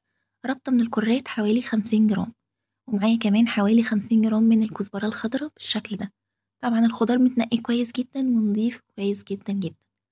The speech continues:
قطعتهم وضفتهم على باقي المكونات، وبعد كده معايا تلات بصلات صغيرين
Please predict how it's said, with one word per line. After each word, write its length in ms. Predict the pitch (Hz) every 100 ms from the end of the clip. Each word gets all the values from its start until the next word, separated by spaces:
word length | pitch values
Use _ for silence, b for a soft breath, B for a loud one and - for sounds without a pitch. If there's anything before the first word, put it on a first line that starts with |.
| _ _ _ _ _
قطعتهم 540 | 240 233 240 233 294 302
وضفتهم 400 | 233 - 247 247
على 180 | 202 196
باقي 160 | 220
المكونات، 680 | 247 247 233 208 202 247 247
وبعد 200 | 214 220
كده 200 | 226 240
معايا 280 | 226 214 226
تلات 240 | 233 226 -
بصلات 320 | 202 - 196 202
صغيرين 540 | 220 202 190 202